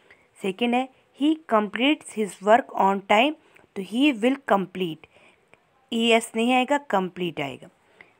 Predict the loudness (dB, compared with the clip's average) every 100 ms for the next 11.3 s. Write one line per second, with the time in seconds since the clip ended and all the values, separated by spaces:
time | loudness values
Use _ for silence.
0 | -6 -6 -2 2 2 0 -18 -20 _ 0
1 | 2 2 -2 -2 0 0 -2 -4 -2 -4
2 | -8 -20 -20 -18 -18 -18 -20 -20 _ _
3 | -6 -2 0 -2 -4 -4 0 0 0 -4
4 | -2 0 -2 -2 -6 -4 -4 -6 _ _
5 | _ -6 -4 2 2 2 0 -2 -2 _
6 | -14 0 4 4 2 -8 -6 -2 -2 -4
7 | -6 -4 -2 -2 -2 -6 -12 -20 _ _
8 | _ _ _ _ 2 2 4 -2 0 2
9 | 2 0 -2 -4 -6 0 2 2 0 -4
10 | -6 _ _ _ -10 -2 0 2 4 2
11 | 2 0